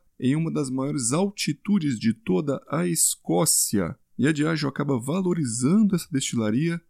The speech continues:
pois ela elegeu seis Classic Malts com um produto distinto representando cada região, um de Lowlands, um de Islay, um de Speyside. Porém,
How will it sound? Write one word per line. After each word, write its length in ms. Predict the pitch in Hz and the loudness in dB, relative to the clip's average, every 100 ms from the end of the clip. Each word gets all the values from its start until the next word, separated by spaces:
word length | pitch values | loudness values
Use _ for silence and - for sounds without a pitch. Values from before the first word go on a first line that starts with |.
| _ | _
pois 240 | 113 117 | 0 2
ela 160 | 120 117 | 2 2
elegeu 460 | 113 107 101 127 107 | 4 2 2 2 4
seis 540 | - - 196 135 - | 4 4 2 0 -4
Classic 480 | - 131 123 - 117 | -2 0 0 2 4
Malts 560 | 110 123 139 - - - - | 4 2 0 -2 -2 -6 -4
com 180 | 123 117 | 2 4
um 160 | 175 | 4
produto 640 | 208 196 151 117 208 - 113 | 2 2 2 4 2 2 0
distinto 720 | 127 170 - - 190 208 113 | 0 -2 -2 0 0 0 0
representando 800 | 113 104 110 107 104 110 101 101 - | -2 0 -2 0 -2 0 0 -2 -4
cada 260 | 165 185 | -4 -2
região, 520 | 151 156 135 151 170 170 _ - | -2 -2 -4 -4 -4 -8 _ -4
um 80 | 120 | 0
de 100 | 156 | 2
Lowlands, 500 | 170 156 156 139 - | 0 -2 -2 -2 0
um 80 | 127 | 0
de 140 | 117 135 | 0 0
Islay, 360 | 135 139 139 - | 0 -2 -4 -2
um 100 | 117 | -2
de 80 | 101 | 0
Speyside. 1120 | - - 180 202 - - 160 165 165 190 180 - - | -4 -2 -2 0 -2 0 0 -2 -4 -8 -10 -10 0
Porém, 440 | 165 180 165 104 | 2 2 2 0